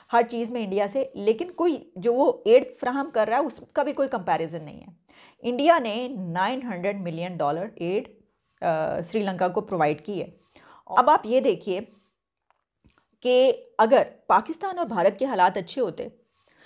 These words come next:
तो इस वक्त पाकिस्तान की सिचुएशन कोई श्रीलंका से मुख्तलिफ तो नहीं है, कोई उन्नीस बीस का फ़र्क होगा।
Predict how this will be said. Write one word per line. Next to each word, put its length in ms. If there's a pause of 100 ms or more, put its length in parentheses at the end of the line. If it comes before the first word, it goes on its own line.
(180)
तो 60
इस 240
वक्त 200
पाकिस्तान 500
की 100
सिचुएशन 440
कोई 140
श्रीलंका 460
से 140
मुख्तलिफ 380
तो 80
नहीं 220
है, 60
कोई 200
उन्नीस 380
बीस 140
का 120
फ़र्क 240
होगा। 260